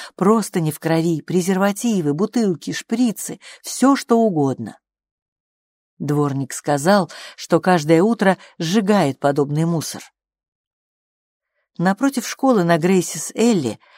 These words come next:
стоял разбомбленный дом, в котором владельцы кафе каждую ночь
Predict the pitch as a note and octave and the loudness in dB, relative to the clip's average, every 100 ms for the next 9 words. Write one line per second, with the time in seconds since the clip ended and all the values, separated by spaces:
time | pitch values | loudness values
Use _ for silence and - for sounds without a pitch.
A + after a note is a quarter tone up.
0 | _ _ - - E3 G#3+ G3 F3 D#3 F3 | _ _ -6 0 2 4 2 0 2 2
1 | E3 F3+ G3 F#3 G3+ E3+ D3+ A2 - D3 | 2 2 4 2 2 4 2 0 -4 -4
2 | D3 F3 D#3 D#3 D3 D#3+ - D#3+ D3 - | 0 0 2 0 2 0 -2 -4 -4 -2
3 | G#3+ F#3 E3+ D3 D3+ D#3+ G3+ | -4 0 -2 0 -2 0 -2